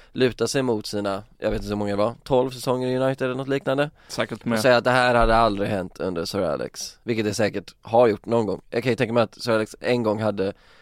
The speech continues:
Speaker 1: eh, s-, har ställt upp en elva där det var inte hundra procent klart vem som skulle ta straffen. Det måste väl hänt någon gång under hans tjugosex, tjugosju år i klubben. Men det, det, det är ju, det är ju intressant ju att,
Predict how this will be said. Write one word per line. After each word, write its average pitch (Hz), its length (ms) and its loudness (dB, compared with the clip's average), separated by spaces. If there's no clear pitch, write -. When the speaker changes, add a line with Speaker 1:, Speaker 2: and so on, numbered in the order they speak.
Speaker 1:
eh, - 120 -2
s-, - 160 -8
har 123 100 0
ställt 131 220 0
upp 123 120 2
en 123 100 2
elva 107 360 2
där 110 120 2
det 110 80 2
var 110 80 0
inte 104 120 -4
hundra 110 340 0
procent 107 260 -4
klart 110 240 0
vem 107 240 0
som 104 120 -8
skulle 98 200 -10
ta 95 220 -2
straffen. - 400 -4
Det 120 120 0
måste 117 180 -4
väl 104 80 -4
hänt 110 220 -2
någon 113 220 0
gång 98 140 0
under 104 140 -4
hans 92 300 -10
tjugosex, - 420 -8
tjugosju 104 240 -6
år 107 300 0
i 104 220 2
klubben. 131 280 2
Men 139 180 2
det, 104 200 -10
det, 143 160 -10
det 151 120 0
är 160 120 6
ju, 180 160 2
det 147 120 0
är 170 100 2
ju 202 80 4
intressant 175 500 0
ju 113 80 2
att, 107 100 0